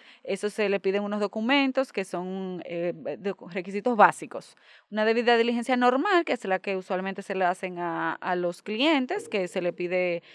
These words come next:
que sí carta laboral o que si los fondos vienen de una venta de un inmueble, bueno, pues el contrato, todo depende de, de dónde vengan los fondos.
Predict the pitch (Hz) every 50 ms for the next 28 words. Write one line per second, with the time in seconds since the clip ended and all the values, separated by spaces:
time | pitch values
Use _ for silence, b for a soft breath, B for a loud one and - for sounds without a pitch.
0 | b b b - 196 180 - 196 180 - 190 175 170 - 160 156 151 143 151 160
1 | 190 254 294 285 269 262 247 233 208 190 175 170 165 - 175 165 - 165 160 160
2 | 165 170 170 - - 165 165 170 175 170 - - 175 180 180 180 180 175 175 175
3 | 175 175 180 175 185 185 190 185 180 175 175 170 175 175 180 180 170 165 180 196
4 | 202 180 - 175 170 170 - - 156 156 147 - 208 262 285 269 240 - 208 190
5 | - - 175 175 180 185 185 - 180 180 180 175 175 175 170 170 160 - 160 175
6 | 170 170 170 175 170 170 175 175 180 180 185 196 - - - 302 311 262 226 220
7 | 240 269 -